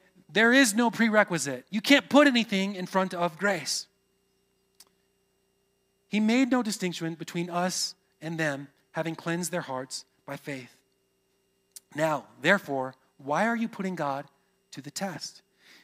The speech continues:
He says God has effectively done this. He's effectively spoken for himself. He's given a, a clear sign of what he wanted, and now you're testing him by asking, "Did you really mean?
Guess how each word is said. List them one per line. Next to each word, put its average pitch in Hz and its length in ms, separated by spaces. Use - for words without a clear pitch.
He 247 120
says 185 240
God 247 400
has 233 180
effectively 202 680
done 202 160
this. 185 100
He's 240 160
effectively 233 380
spoken 247 480
for 226 180
himself. 214 560
He's 208 200
given 262 320
a, 214 220
a - 20
clear 277 420
sign 254 400
of 214 80
what 226 200
he 214 100
wanted, 226 420
and 208 120
now 226 120
you're 262 180
testing 226 400
him 180 260
by 196 140
asking, 208 460
"Did 170 200
you 170 100
really 226 340
mean? 240 400